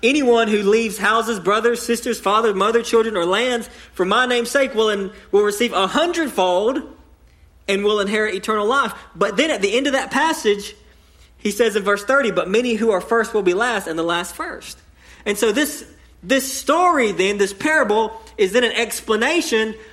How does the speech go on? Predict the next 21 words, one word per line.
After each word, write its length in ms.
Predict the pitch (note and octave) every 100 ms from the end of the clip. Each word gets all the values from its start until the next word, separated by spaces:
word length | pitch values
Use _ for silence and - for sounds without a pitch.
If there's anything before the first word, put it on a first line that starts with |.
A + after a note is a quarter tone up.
| -
of 160 | G3 G3
what 220 | B3 F3+
Jesus 440 | G3 C4+ G3+ G#3
meant 440 | F#3+ B3+ D#4+ A#3+ E3
by 180 | F#3
that 240 | G3 G#3 F3+
last, 420 | G3 G#3 G3+ -
uh, 220 | G3+ F#3 F#3 - -
phrase 440 | - - D4 G#3+
there, 200 | F#3 D#3
which 180 | F3 F3
is 140 | F3+ - -
why 140 | G3 G#3+
I 20 |
didn't 200 | A3+ G3+
explain 400 | E3 - A3+ A#3
it 100 | -
too 100 | G3+
much 220 | G3 E3
last 280 | A3 B3+ -
time. 240 | - -